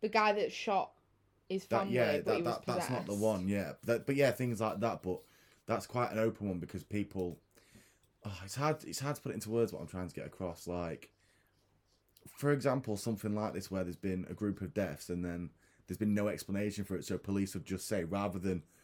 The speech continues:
Speaker 2: this, this could be, like, an unexplained entity, it's like, "Oh, well, it, it was more than likely a gas leak or a fire that just randomly
Speaker 1: There
Speaker 2: broke
Speaker 1: was,
Speaker 2: out."
Speaker 1: there was an event a few, well, quite a few years ago, and I can't remember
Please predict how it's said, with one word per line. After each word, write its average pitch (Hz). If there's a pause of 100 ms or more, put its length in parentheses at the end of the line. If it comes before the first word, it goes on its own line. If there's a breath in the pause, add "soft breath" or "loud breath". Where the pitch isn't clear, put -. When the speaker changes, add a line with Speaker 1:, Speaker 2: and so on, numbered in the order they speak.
(260 soft breath)
Speaker 2:
this, 87
this 95
could 95
be, 90
like, 82
an 87
unexplained 87
entity, 87
it's -
like, 76
"Oh, 85
well, 82
it, - (100)
it 87
was - (180)
more 90
than 85
likely 80 (640 soft breath)
a 82
gas 82
leak 73
or 73
a 73
fire 82
that 85
just 80
randomly 80
Speaker 1:
There 269
Speaker 2:
broke 277
Speaker 1:
was, -
Speaker 2:
out." -
Speaker 1:
there 269
was 269
an 254
event 277
a 240
few, 247 (240)
well, 175
quite -
a 175
few 214
years 196
ago, 208
and 185
I 185
can't -
remember 214